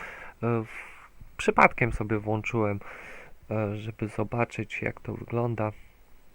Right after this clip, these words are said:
Coś tam chciałem pozmieniać, pododawać i tak wyszło. E, tak, e, na pewno, e, co mogę wam polecić, to, mm, cały aspekt,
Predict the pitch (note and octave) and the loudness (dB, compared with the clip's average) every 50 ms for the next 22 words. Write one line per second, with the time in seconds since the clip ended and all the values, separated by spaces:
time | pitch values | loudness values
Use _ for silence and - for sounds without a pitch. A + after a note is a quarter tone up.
0 | - - - - - - - - - - - A#2 - - A2+ A2 G2+ - - - | -20 -20 -20 -20 -18 -18 -18 -16 -10 -6 -6 -6 -4 -4 -4 -4 -4 -6 -4 0
1 | - A#2 A2 A2 G#2+ G2+ G2+ G2+ G2 - - G#2+ G2+ A2 A2+ A#2+ B2 A#2+ A2+ G#2+ | 2 2 4 4 4 2 2 -2 -4 -4 -4 -4 -2 0 2 2 2 2 2 0
2 | G2+ - - - - F#2+ F2+ G2+ G2+ A2+ A2 A2 G#2 G#2+ G#2 - - - - - | -2 -4 -8 -10 -10 -6 -4 -4 -2 0 0 0 2 0 -2 -2 -4 -10 -10 -6
3 | - G#2+ G#2 G2+ - - - - - - - - - - - - - - A2+ G2+ | -4 -4 -4 -6 -8 -12 -18 -16 -16 -16 -18 -18 -20 -20 -20 -12 -6 -4 -2 -2
4 | G#2+ G#2+ A#2 A#2+ A2+ - - - - G2+ G2+ G#2+ A#2 B2+ C3+ - - - - - | -2 0 0 0 0 0 -2 -4 0 2 2 4 2 2 0 -4 -12 -20 -20 -20
5 | - - - - - - - - - - - A2 G#2+ A2 G#2+ G#2+ G#2+ G#2+ G#2+ G#2+ | -20 -20 -20 -20 -20 -18 -14 -10 -8 -6 -6 -4 -4 -4 -2 -2 -2 -2 -2 -2
6 | G#2 G#2 - - - - - - - - - - - - - - - - - - | -4 -4 -8 -12 -18 -20 -18 -16 -16 -16 -16 -16 -16 -18 -18 -20 -20 -20 -20 -20
7 | - - - - - B2+ A2 - - - - - - - - B2+ B2 A#2+ A#2+ A#2+ | -20 -20 -8 0 2 4 4 4 2 -4 -6 -10 -8 -4 0 2 4 4 4 4
8 | B2 B2 B2+ C3+ C#3+ C#3 - D#3+ D3 D3 D3 D3 C#3+ C#3+ C#3 C#3 - - B2+ B2 | 2 2 4 4 4 4 6 4 4 6 6 6 6 6 6 4 4 2 2 2
9 | A#2+ - - - - - C#3+ C3 B2+ B2+ A#2+ A#2 B2 A#2+ A2+ A#2+ A#2 A#2 A2+ A#2 | 2 2 -2 -6 -4 0 2 4 4 4 4 4 2 2 2 2 2 2 2 0
10 | A#2 A2+ - - - A2 A2 A2+ A2+ A2+ - - A2+ G#2+ - - - - - - | -2 -4 -4 -4 -2 0 2 2 2 0 -2 -2 -4 -4 -2 -2 -2 -2 -2 -4
11 | A2+ A2 G#2+ G#2+ G#2+ A2 G#2+ - - - - - A2 A2 G#2+ G#2+ G#2+ G#2 G2+ - | -2 0 0 0 0 0 -2 -4 -8 -10 -8 -6 -4 -2 -2 -2 -2 -4 -6 -8
12 | - - - B2+ A#2+ A#2 A2+ A2+ A#2 - - - A2+ A2+ - - - - - - | -6 0 2 4 6 6 6 4 4 2 0 0 0 0 0 -2 -10 -16 -18 -18